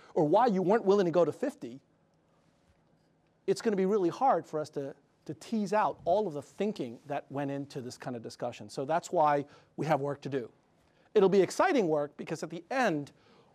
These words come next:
we are going to come up with specific quantitative analysis that will tell us how valuation is done. So that's what we're gonna focus on for the next, uh,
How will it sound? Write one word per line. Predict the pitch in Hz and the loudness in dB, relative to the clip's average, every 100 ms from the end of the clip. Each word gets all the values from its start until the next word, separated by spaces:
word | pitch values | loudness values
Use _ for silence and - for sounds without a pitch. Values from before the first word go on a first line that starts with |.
| _ | _
we | 170 196 | 0 4
are | 202 | 4
going | 156 202 247 | 4 4 4
to | 226 | 0
come | - 190 190 | -4 -2 0
up | 220 - | -2 -2
with | 131 127 - - | -6 -6 -12 -20
specific | - - 147 - - 240 233 208 - - - | -16 -12 -10 -8 0 0 0 -4 -6 -20 -8
quantitative | - 208 214 165 180 165 160 143 _ _ _ | -2 0 -2 -6 -4 -2 -2 -4 _ _ _
analysis | 131 131 139 147 143 120 - - - _ _ _ | -10 -6 -2 -2 -4 -8 -12 -14 -18 _ _ _
that | 143 - | -8 -8
will | 131 | -8
tell | - 160 | -4 -4
us | 120 - | -4 -8
how | - - 156 160 165 160 _ _ - | -10 -2 2 2 2 -4 _ _ -10
valuation | 131 156 156 147 131 127 139 127 - | 0 2 2 0 -4 -6 -10 -12 -12
is | 147 127 | -10 -10
done. | 107 110 123 95 - _ _ _ _ _ _ - | -8 -6 -6 -8 -18 _ _ _ _ _ _ -6
So | 160 | 2
that's | 180 202 - | 2 2 2
what | 190 | 4
we're | 180 | 6
gonna | 156 | 4
focus | - 151 156 - | 4 2 2 0
on | 135 123 - _ _ _ | 0 0 -4 _ _ _
for | - | 0
the | 151 | 4
next, | 147 139 - - | 4 2 -4 -4
uh, | 143 123 | 0 0